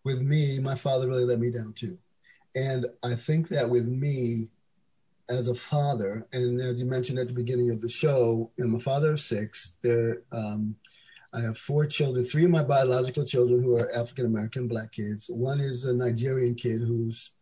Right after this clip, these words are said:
been with us since he's been about fourteen, and then, uh, two white kids, um, who have a mom and who, who, who have, um, a mother, but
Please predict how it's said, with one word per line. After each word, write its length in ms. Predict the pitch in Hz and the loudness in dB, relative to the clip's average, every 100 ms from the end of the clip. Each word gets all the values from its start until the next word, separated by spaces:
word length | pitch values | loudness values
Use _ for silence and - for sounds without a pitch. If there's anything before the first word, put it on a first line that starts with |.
| - | -4
been 180 | 127 127 | 0 2
with 140 | 120 | 2
us 180 | 113 - | 0 -2
since 220 | 123 120 | -6 -4
he's 100 | 120 | -4
been 140 | 120 | -2
about 200 | 117 110 | -2 -2
fourteen, 640 | - 147 147 - 107 104 113 - - - - | -4 -4 -2 -2 -4 -2 -6 -10 -20 -20 -6
and 140 | 120 | -2
then, 340 | 131 127 123 117 | 0 0 -2 -4
uh, 360 | - 117 117 113 | 0 2 2 0
two 180 | - 165 | 0 0
white 220 | 160 180 | 2 0
kids, 460 | 180 - - - - _ _ | 0 -4 -6 -14 -18 _ _
um, 340 | 113 107 107 110 - - - - | -6 -4 -4 -6 -14 -20 -8 -2
who 280 | 135 127 | 2 4
have 380 | 120 147 151 147 | 4 4 4 4
a 200 | 151 131 | 2 0
mom 320 | 135 156 175 | 2 4 4
and 120 | 151 123 120 | 4 2 2
who, 180 | 135 143 | 2 2
who, 560 | 131 123 139 135 127 | 2 0 -2 -2 -4
who 120 | 123 139 | 0 4
have, 340 | 147 135 131 - | 4 2 -6 0
um, 560 | 120 117 120 120 120 - _ _ - | 2 4 2 0 -4 -8 _ _ -4
a 60 | |
mother, 500 | 127 185 214 127 123 - - | 2 4 6 6 4 0 -8
but 320 | - 120 120 | 2 2 2